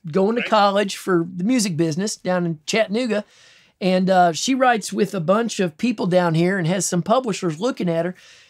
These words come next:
Speaker 1: The only problem is she's like, "Dad, I can't stand country music." She's like, "I hate country." I'm like,
Speaker 2: <laughs>
Speaker 1: "You do know that I probably know somebody I could maybe call and help this process." She's like, "Nope, nope,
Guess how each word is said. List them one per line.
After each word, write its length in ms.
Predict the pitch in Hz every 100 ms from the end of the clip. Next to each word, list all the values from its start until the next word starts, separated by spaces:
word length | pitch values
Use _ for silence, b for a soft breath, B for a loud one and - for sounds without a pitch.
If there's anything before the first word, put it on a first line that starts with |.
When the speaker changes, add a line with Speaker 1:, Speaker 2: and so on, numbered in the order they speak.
| b b b _
Speaker 1:
The 80 | -
only 140 | 330 311
problem 340 | 269 311 311
is 100 | 220
she's 200 | - 226
like, 140 | 196 156
"Dad, 220 | 233 208
I 80 | 170
can't 260 | - 196 -
stand 340 | - 160 156
country 280 | 170 170 180
music." 360 | 202 226 - _ _ _ _
She's 180 | - 185
like, 140 | 233
"I 40 | 220
hate 220 | 233 269
country." 400 | 247 320 - - _ B B B B
I'm 100 | -
like, 160 | 285 - -
Speaker 2:
<laughs> 120 | 392
Speaker 1:
"You 300 | 170 330 349 -
do 360 | - 262 370 415
know 480 | 247 202 185 180 208 b b b b
that 200 | 175 226 -
I 140 | 240
probably 800 | - - 269 339 359 302 220 226
know 460 | 196 190 214 247 294
somebody 680 | - 247 233 233 247 254 254
I 120 | 220
could 160 | 214
maybe 500 | 202 240 339 359 311
call 540 | 233 - 240 233 240 247
and 240 | 190 175 b b b b -
help 360 | 285 285 -
this 180 | - 220
process." 720 | - - 220 190 - 202 - 196
She's 200 | 165 185
like, 100 | 180
"Nope, 240 | 151 254 - _ _
nope, 180 | 160 247